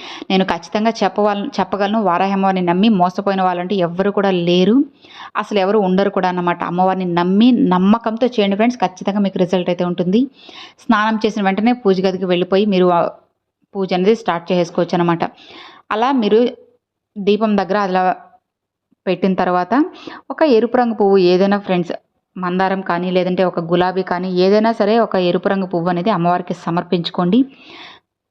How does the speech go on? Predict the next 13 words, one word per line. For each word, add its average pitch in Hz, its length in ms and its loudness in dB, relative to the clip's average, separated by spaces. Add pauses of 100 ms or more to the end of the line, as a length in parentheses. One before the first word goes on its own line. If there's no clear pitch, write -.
(260)
అమ్మవారిని 220 500 0
నమ్మి 202 340 2
భక్తి 190 380 -2
శ్రద్ధలతో 196 500 0 (300)
"ఓం 202 340 2
వారాహి 196 460 0
దేవియే 180 340 0
నమః" 180 260 0 (180)
అని 180 160 -4
కానీ, 185 320 -4
లేదంటే 185 400 0 (920)
నర్పవి 208 460 -2
కానీ, 196 360 -2